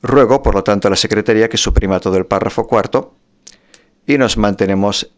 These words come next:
en la redacción que teníamos en la Refcon anterior, sin referencia a ninguno de los documentos que aquí teníamos. Dice en el párrafo tres, conforme con el mandato y durante este trabajo,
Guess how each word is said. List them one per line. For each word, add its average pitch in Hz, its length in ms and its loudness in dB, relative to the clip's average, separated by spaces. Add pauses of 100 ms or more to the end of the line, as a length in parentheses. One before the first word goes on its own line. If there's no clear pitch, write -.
(340)
en 139 200 0
la 113 80 2
redacción 107 680 0
que 139 160 -2
teníamos 98 640 -2
en 95 180 0
la 92 200 2
Refcon 98 600 -2
anterior, 101 580 -2 (440)
sin - 240 0
referencia 196 760 -2
a 139 260 -2
ninguno 107 720 0 (460)
de 120 180 0
los 110 160 0
documentos 104 800 -2 (280)
que 113 100 -2
aquí 101 160 -2
teníamos. 87 540 -4 (1160)
Dice 123 300 0
en 110 80 2
el 107 100 2
párrafo 107 400 0
tres, 156 340 0
conforme 104 540 -2
con 104 140 0
el 101 100 -2
mandato 117 480 -2
y 110 60 0
durante 101 340 -2
este 98 180 -4
trabajo, 104 380 -2